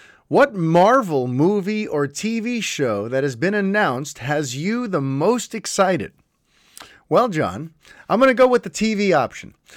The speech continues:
Of the, all of the different T V shows that have been put out there, the one that's really on my mind is Falcon and the Winter Soldier.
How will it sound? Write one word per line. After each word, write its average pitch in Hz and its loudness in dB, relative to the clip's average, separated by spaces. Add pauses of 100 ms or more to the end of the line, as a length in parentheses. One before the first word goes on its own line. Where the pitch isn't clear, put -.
(1000)
Of 214 4
the, 226 0
all 240 4
of 233 -2
the 220 2
different 202 0
T 196 -6
V 190 -4
shows 123 -2
that 123 -4
have 123 -4
been 131 -2
put 190 -2
out 165 0
there, - -12 (600)
the 147 0
one 190 2
that's 226 0
really 208 -2
on 190 0
my 165 -2
mind 160 -4
is 131 -8
Falcon 156 -4
and 131 -8
the 123 -4
Winter 143 -6
Soldier. - -4